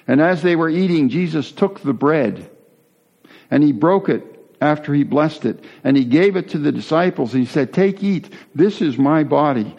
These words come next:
And he took a cup, and he also gave thanks. There's the gratitude aspect. And he gave it to them, and he said, "Drink of it, all of you, for this is my blood of the covenant poured out for many for the forgiveness of sins."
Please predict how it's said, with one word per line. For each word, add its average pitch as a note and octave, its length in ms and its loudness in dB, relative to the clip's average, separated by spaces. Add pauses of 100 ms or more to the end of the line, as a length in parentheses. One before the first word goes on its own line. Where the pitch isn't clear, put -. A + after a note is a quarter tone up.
(200)
And C#3+ 100 4
he D3+ 120 2
took A#3+ 240 -2
a - 80 0
cup, - 420 -2 (3000)
and B2+ 100 2
he D3+ 60 4
also G3 300 0
gave D3 320 0
thanks. F3+ 480 -2
There's C3+ 240 -2
the C#3+ 80 -2
gratitude C#3 640 -2
aspect. G#2+ 580 -10 (1500)
And D3 120 4
he D3+ 80 2
gave G3 300 2
it F3 140 -4
to D#3+ 100 0
them, C3 160 2
and C#3+ 100 2
he D3 60 4
said, D3 280 -2
"Drink G3 360 2
of D#3 120 2
it, C3+ 140 2
all G#3+ 400 2
of D#3+ 100 -2
you, B2 280 0 (180)
for C#3 160 -2
this A3 260 0
is F3+ 140 -4
my F3+ 220 2
blood E3 280 0
of D3+ 140 -4
the C3+ 80 -2
covenant C#3+ 500 0
poured G3 360 0
out E3+ 180 0
for - 180 -4
many C#3+ 340 2
for C#3+ 180 -4
the A#2+ 120 -2
forgiveness D3+ 600 -2
of B2+ 120 -8
sins." A#2 360 0